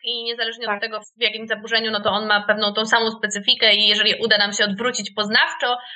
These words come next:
Speaker 1: e,
Speaker 2: Tak.
Speaker 1: jakąś uwagę od niego, to jest większa szansa, że te objawy fizjologiczne nie będą aż tak nasilone
Speaker 2: Tak.
Speaker 1: i z czasem się jakoś
Speaker 2: Zgadza
Speaker 1: wycofuje.
Speaker 2: się.
Speaker 1: To już
Speaker 2: Mogę
Speaker 1: oddaję
Speaker 2: coś jeszcze
Speaker 1: głos.
Speaker 2: dodać? Dobra, bo jeszcze
Speaker 1: Oczywiście.
Speaker 2: chciałam dodać, co do tego, co mogą zro-, co może zrobić otoczenie w takiej sytuacji.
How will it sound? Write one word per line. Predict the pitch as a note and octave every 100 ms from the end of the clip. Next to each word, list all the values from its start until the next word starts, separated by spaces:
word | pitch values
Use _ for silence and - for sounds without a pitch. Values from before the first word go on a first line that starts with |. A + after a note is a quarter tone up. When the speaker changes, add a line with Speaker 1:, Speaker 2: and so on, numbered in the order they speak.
| - A#3+
Speaker 1:
e, | A#3 A#3
Speaker 2:
Tak. | G#3
Speaker 1:
jakąś | G#3 A#3+
uwagę | A#3+ A#3+ C4 B3 A#3
od | G#3+
niego, | A#3 A3
to | G#3+
jest | A3
większa | G#3+ G#3+ G#3
szansa, | G#3 G#3+ A3
że | G#3
te | G3+ F#3+
objawy | G3+ F#3+ G3
fizjologiczne | G3+ G3 G3+ G3 F#3 - E3
nie | E3+
będą | E3+ F3 E3+
aż | E3 -
tak | F3
nasilone | E3+ E3 G3 D#4 G#3
Speaker 2:
Tak. |
Speaker 1:
i | G3
z | G3 F#3+
czasem | - F#3 F#3
się |
jakoś | F3 F#3+
Speaker 2:
Zgadza | D#3 -
Speaker 1:
wycofuje. | E3+ - F#3
Speaker 2:
się. | F#3+ _ _ _ _ -
Speaker 1:
To | A3+
już | G3+ G#3+
Speaker 2:
Mogę | A#3
Speaker 1:
oddaję | A#3 A3
Speaker 2:
coś | A#3
jeszcze | A3+ - G#3
Speaker 1:
głos. | F3+
Speaker 2:
dodać? | A3+ F#4+ -
Dobra, | F3 G3 E3
bo | -
jeszcze |
Speaker 1:
Oczywiście. | A#3 B3 A#3+
Speaker 2:
chciałam | G#3+ G3+
dodać, | A3 A3+ A3 - F#3+
co | G#3
do | G3+
tego, | G3+ G3+ A3
co | -
mogą | G3+ G3 G#3
zro-, | G3+ F#3
co | G#3
może | G3+ G3+
zrobić | G#3 G3 -
otoczenie | G3 G3 F#3+ E4+ C4+
w | -
takiej | D#3 - D#3+
sytuacji. | - D#3 D3 D3+ -